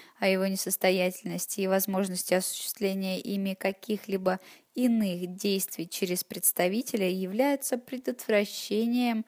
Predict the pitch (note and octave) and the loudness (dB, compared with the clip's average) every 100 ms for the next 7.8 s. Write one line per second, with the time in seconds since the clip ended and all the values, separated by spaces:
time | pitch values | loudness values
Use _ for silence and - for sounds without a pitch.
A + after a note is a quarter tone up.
0 | - - _ A3+ A3 G#3 G#3 G3 - G3+ | -10 -20 _ -2 0 2 2 2 2 2
1 | A3+ A#3 G#3+ G3+ G3 G3 F#3 G#3 - G3+ | 4 4 4 2 0 2 2 2 0 0
2 | F#3+ G3 F#3 F#3+ - A#3 B3 G#3 G3 G#3+ | 0 2 0 0 0 2 2 2 0 -2
3 | - - F#3+ G3 F#3 F#3+ - F#3+ F3+ F3 | -4 0 0 0 2 2 0 -6 -2 2
4 | F3 F3+ - F3 E3+ E3+ - _ - - | 2 0 -6 -2 -2 -2 -8 _ -18 -18
5 | - - F#3 F#3+ F#3 G3+ G3 - G3 D#3+ | -8 -4 6 6 8 6 4 0 -2 -2
6 | F3 D#3+ - - C4 A#3 G3+ F#3 F3 F3 | -4 -6 -6 -4 0 2 0 2 2 2
7 | - F#3+ F#3+ F3+ E3+ E3+ E3+ E3+ | -2 -2 -2 0 0 0 -2 -4